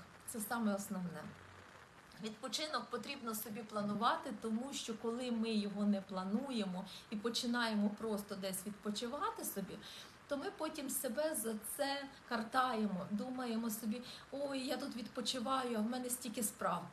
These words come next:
<clears throat> Тому наперед заплануйте, будь ласка, собі відпочинок. І сплануйте свій вечір так, щоб він був вам, е, в радість, щоб вам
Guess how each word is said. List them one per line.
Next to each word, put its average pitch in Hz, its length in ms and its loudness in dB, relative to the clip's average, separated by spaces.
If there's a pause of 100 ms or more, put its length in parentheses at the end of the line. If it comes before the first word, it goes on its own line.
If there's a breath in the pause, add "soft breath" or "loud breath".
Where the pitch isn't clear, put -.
(140)
<clears throat> - 960 -10
Тому 277 300 0
наперед 254 520 2 (160)
заплануйте, 220 560 -2
будь 185 200 -2
ласка, 220 300 2
собі 214 340 -4
відпочинок. 185 720 -4 (320 loud breath)
І 240 80 0
сплануйте 262 640 0
свій 226 340 2
вечір 220 400 2 (120)
так, 262 240 2 (420 loud breath)
щоб - 240 0 (160)
він 294 200 -4
був 254 320 -4 (1200 loud breath)
вам, 285 200 8 (160)
е, 247 300 -2 (240)
в 254 40 -4
радість, 214 540 4
щоб 233 160 -4
вам 311 160 -2